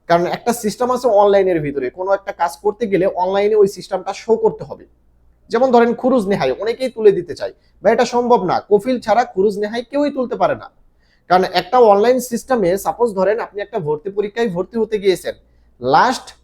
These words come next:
ইয়ার হচ্ছে দুই হাজার তেইশ, কিন্তু আপনি চব্বিশ সালে ভর্তি হতে গেছেন। এখন যে ফাঁকা ঘরটিতে ফর্ম ফিল আপ করবেন, যেখানে আপনাকে দুই হাজার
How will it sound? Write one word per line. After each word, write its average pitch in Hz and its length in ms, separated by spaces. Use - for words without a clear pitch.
ইয়ার 208 320
হচ্ছে 190 560
দুই 156 160
হাজার 190 500
তেইশ, 160 400
কিন্তু 233 200
আপনি 254 240
চব্বিশ 233 340
সালে 254 180
ভর্তি 175 280
হতে 170 200
গেছেন। 113 260
এখন 247 320
যে 247 120
ফাঁকা 233 340
ঘরটিতে 202 480
ফর্ম 196 300
ফিল 202 140
আপ 196 160
করবেন, 160 320
যেখানে 196 300
আপনাকে 175 440
দুই 165 180
হাজার 175 240